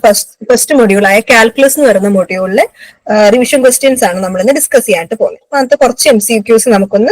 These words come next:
റിവൈസ് ചെയ്യാം. ഓക്കെ. ആ, so first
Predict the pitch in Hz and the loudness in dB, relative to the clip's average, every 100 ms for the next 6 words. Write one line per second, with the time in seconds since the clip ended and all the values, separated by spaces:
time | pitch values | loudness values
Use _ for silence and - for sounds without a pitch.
0 | 381 208 185 185 - 143 - _ _ - | 0 2 2 0 -4 -10 -12 _ _ -10
1 | 311 220 - _ _ _ _ _ _ _ | -8 -8 -10 _ _ _ _ _ _ _
2 | _ _ _ - 233 214 214 - 233 220 | _ _ _ -8 -2 0 0 2 2 2
3 | 262 233 | 0 -2